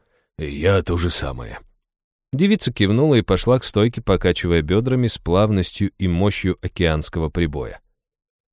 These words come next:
«А что я заказал?» спросил меня Ори, когда девица-красавица скрылась на кухне. «Увидишь», хихикнул я. «Отвлекаться надо меньше на...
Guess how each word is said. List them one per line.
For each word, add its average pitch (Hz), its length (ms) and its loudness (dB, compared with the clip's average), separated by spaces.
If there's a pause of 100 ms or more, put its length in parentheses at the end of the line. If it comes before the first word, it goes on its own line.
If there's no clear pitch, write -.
(160)
«А 76 300 -4
что 117 240 6
я 117 100 10
заказал?» 92 600 2 (140)
спросил 101 420 2
меня 92 280 4
Ори, 110 220 6
когда 90 300 2
девица-красавица 87 1040 0
скрылась 87 440 -2
на - 100 0
кухне. - 420 -12 (640)
«Увидишь», 156 600 6 (140)
хихикнул 82 520 -2
я. 62 160 -14 (220)
«Отвлекаться 147 600 4
надо 113 240 4
меньше 107 320 4
на... 101 240 2